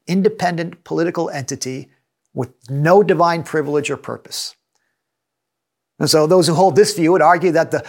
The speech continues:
modern state of Israel deserves no special favor from Christians.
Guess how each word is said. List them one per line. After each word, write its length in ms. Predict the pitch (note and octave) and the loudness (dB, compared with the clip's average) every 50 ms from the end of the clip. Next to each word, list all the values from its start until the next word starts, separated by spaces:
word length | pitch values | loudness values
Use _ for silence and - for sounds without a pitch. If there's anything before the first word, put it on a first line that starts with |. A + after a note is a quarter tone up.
| - - | -8 -2
modern 340 | D3 D#3+ F#3 G#3 G#3 A3 | 2 4 4 4 4 2
state 240 | - - - G3+ G3 | 0 0 0 2 2
of 140 | F#3 F3+ D3 | 2 2 2
Israel 320 | E3+ E3 C3+ D3+ E3 F3 | 0 0 0 -2 -4 -4
deserves 440 | D#3 D#3 D3 A#2+ D#3+ D#3 D3+ C#3+ C#3+ | -2 -4 -4 -2 -2 -2 -2 -2 -4
no 360 | D3 D3+ D#3+ E3 F3+ F#3 F3 | -4 -4 -2 -2 0 -2 -2
special 480 | E3 - - - E3+ E3+ - - - - | -4 -4 -4 -4 -4 -4 -4 -4 -6 -6
favor 480 | - - F3 - E2+ - F#2+ - - _ _ _ | -4 -4 -2 -2 -2 -4 -6 -12 -20 _ _ _
from 160 | - B2 A2+ | -16 -16 -14
Christians. 500 | - - - - - - G2 - - | -12 -12 -14 -12 -16 -18 -20 -20 -20